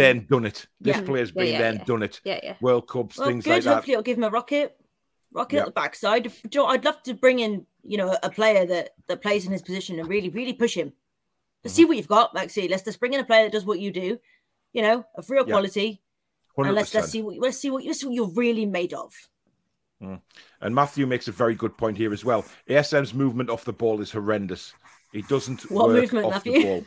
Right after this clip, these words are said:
Speaker 2: ball.
Speaker 3: <laughs>
Speaker 2: Yeah. Uh, Matt says, "We need Trippier in that dressing room. I hope he brings some of these players into check. I prefer to play the kids and lose one nil than have teams walk off at the end. Pathetic."
Speaker 1: Agree, Matt.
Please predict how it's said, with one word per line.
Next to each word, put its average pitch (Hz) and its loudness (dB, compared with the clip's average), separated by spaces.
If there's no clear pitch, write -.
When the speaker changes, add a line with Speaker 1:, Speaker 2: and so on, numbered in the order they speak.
Speaker 2:
ball. 330 10
Speaker 3:
<laughs> - -20
Speaker 2:
Yeah. 98 -4
Uh, 117 2
Matt 165 2
says, 156 -2
"We 151 -2
need 175 -2
Trippier 147 0
in 139 0
that 135 2
dressing 139 2
room. 156 -2
I 135 6
hope 156 4
he 151 -6
brings 143 -4
some 143 -4
of 131 -6
these 131 -4
players 135 -2
into 117 -8
check. 170 0
I 127 0
prefer 147 0
to - -6
play 139 0
the 123 0
kids 135 -4
and 135 -2
lose 117 -2
one 127 -2
nil 131 -2
than 123 -4
have 117 -2
teams 135 -8
walk 120 -2
off 117 -6
at 120 -10
the 107 -4
end. 101 -6
Pathetic." 110 -8
Speaker 1:
Agree, 226 0
Matt. 226 -4